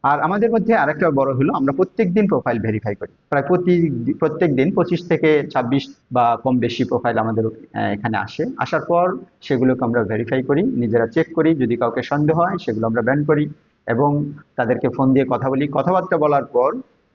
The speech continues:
বা আমাদের নিজেদের কাছে যদি সন্দেহ হয়, সেগুলোকে আমরা অফ করে দেই, আর বাকিগুলো চালু থাকে। এছাড়াও যে কোনো সময় যদি কারো নামে অভিযোগ আসে, সেগুলো আমরা কিন্তু যাচাই বাছাই করি এবং যাচাই বাছাই করে আমরা সিদ্ধান্ত নেই।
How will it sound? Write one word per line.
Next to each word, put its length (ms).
বা 480
আমাদের 400
নিজেদের 420
কাছে 240
যদি 200
সন্দেহ 340
হয়, 160
সেগুলোকে 440
আমরা 180
অফ 60
করে 260
দেই, 120
আর 100
বাকিগুলো 500
চালু 220
থাকে। 260
এছাড়াও 480
যে 160
কোনো 180
সময় 260
যদি 240
কারো 220
নামে 200
অভিযোগ 320
আসে, 220
সেগুলো 320
আমরা 180
কিন্তু 280
যাচাই 300
বাছাই 260
করি 260
এবং 200
যাচাই 280
বাছাই 280
করে 120
আমরা 160
সিদ্ধান্ত 400
নেই। 200